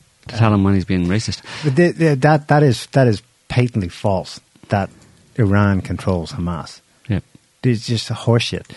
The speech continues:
Speaker 2: If it, the only way, the only kind of links, everyone knows that. I mean, this is easy to find out. It's on Wikipedia, for God's sake. Even there, Ziopedia, it's not controlled. They can't excise that.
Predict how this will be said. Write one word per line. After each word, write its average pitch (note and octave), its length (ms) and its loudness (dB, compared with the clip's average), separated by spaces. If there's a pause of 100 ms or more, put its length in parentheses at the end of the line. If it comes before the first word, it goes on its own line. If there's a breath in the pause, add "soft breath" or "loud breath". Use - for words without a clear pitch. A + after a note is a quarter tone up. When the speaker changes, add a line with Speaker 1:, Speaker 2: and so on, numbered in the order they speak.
(220 loud breath)
Speaker 2:
If A#2+ 140 -4 (100)
it, D#3 140 2 (300)
the D3+ 160 -2
only F3+ 260 0
way, D#3 220 0
the C#3+ 140 0
only F3 260 4
kind C#3 200 2
of F#2 140 -2
links, A2 480 0 (1300 loud breath)
everyone C#3 280 2
knows G#2 260 -4
that. - 120 -12
I A#2+ 60 -14
mean, C#3 160 -10
this D#3+ 220 -8
is B2 180 -6
easy D#3+ 300 2
to A#2 60 -2
find A#2 360 0
out. B2 160 2
It's G2+ 120 -8
on D#3 140 -4
Wikipedia, D3+ 680 -6
for - 100 -16
God's F#2+ 340 -10
sake. G2 340 -8
Even D3+ 420 2
there, C3 320 4
Ziopedia, B2+ 800 0
it's - 280 -14
not C3+ 200 -6
controlled. B2+ 400 2
They G2+ 60 -4
can't C3 400 -2
excise A2 540 -2
that. E2+ 240 -8